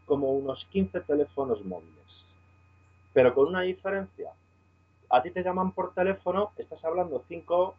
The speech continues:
diez minutos, cuelgas y a lo mejor hasta dentro de una hora, pues no lo vuelves a usar. Sin embargo, el contador inteligente hace un input cada quince, veinte segundos, mandando información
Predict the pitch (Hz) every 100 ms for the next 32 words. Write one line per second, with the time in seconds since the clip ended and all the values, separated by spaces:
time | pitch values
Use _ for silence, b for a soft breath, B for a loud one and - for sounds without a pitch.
0 | _ 139 147 165 185 185 180 202 220 -
1 | _ _ _ _ - 165 175 165 180 214
2 | - _ _ _ 135 123 120 - 165 165
3 | - 160 170 165 165 165 160 160 165 175
4 | 196 _ _ _ 131 123 139 123 120 110
5 | 104 - 90 85 - 78 - _ _ _
6 | _ _ _ - 160 180 190 196 202 165
7 | 123 127 147 185 196 185 185 180 185 180
8 | 175 180 _ _ _ _ _ _ - 151
9 | - 180 180 185 185 - 202 196 - 135
10 | 127 120 - - 190 190 190 151 143 180
11 | 185 - - - 123 160 185 165 170 208
12 | - _ _ _ _ 120 120 139 185 160
13 | 143 - 180 180 165 - 170 175